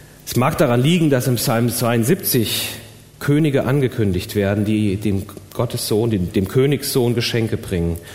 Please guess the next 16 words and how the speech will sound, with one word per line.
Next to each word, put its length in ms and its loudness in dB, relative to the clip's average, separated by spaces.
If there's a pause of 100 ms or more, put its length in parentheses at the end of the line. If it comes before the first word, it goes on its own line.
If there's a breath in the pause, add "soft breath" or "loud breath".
(240 loud breath)
Daher 260 0
sind 220 2
aus 120 -2
den 160 0
Weisen 380 0
Könige 400 0
geworden. 520 -2 (760 loud breath)
Aber 140 -2
ich 100 -2
sehe 140 0
das 180 0
wirklich 280 -2
nochmal 260 0
anders. 360 -2
Hier 140 0
sind 320 -2